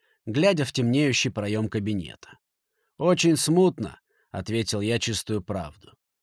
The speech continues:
«А я ведь и правда всё меньше понимаю, что вообще происходит вокруг.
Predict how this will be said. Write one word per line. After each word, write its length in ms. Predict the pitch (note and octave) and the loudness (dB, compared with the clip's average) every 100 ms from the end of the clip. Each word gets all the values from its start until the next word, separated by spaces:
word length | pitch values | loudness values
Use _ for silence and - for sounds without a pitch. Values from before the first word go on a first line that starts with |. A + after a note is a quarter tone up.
| _ _ | _ _
«А 140 | - F2+ | -10 -2
я 160 | C#3 F#3+ | 2 4
ведь 180 | D#3+ | 4
и 40 | E3 | 2
правда 400 | D#3 F3 F3+ C#3+ | 6 6 6 2
всё 180 | - C3 | 0 2
меньше 340 | C#3 C#3+ A#2+ | 4 4 2
понимаю, 520 | - A2+ A#2 D3+ D3+ | 0 0 2 2 2
что 280 | - - C#3 | 0 0 0
вообще 460 | B2 A#2 F#2+ - D3 | 2 0 0 0 0
происходит 680 | C#3 B2+ A#2+ D#3 D3 G#2+ | 0 0 -2 0 -2 -2
вокруг. 520 | F#2+ F#2+ D2+ - - | -8 -12 -14 -18 -20